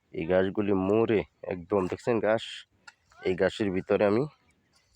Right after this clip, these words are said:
ক্যালারি এক্সট্রা মারবো। দেখেন কি পরিমাণ ঘাস, দেখেন জমিটা শুধু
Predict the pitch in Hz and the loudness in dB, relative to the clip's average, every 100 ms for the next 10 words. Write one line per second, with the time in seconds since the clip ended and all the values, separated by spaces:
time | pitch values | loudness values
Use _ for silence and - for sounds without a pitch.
0 | _ - 95 92 92 - - 92 87 82 | _ -2 0 2 0 -2 -2 2 2 2
1 | 78 - - 85 - 92 - 127 147 135 | -2 -8 -10 -8 -4 -6 -6 -4 0 2
2 | 113 87 80 76 - - _ _ _ _ | 2 0 -2 -2 -8 -20 _ _ _ _
3 | _ _ _ - 76 - 85 127 - - | _ _ _ -12 -10 -6 -6 -6 -12 -12
4 | 87 90 82 87 135 - - - _ _ | -4 -4 -2 -4 -4 -12 -20 -20 _ _
5 | _ _ - 101 | _ _ -6 -2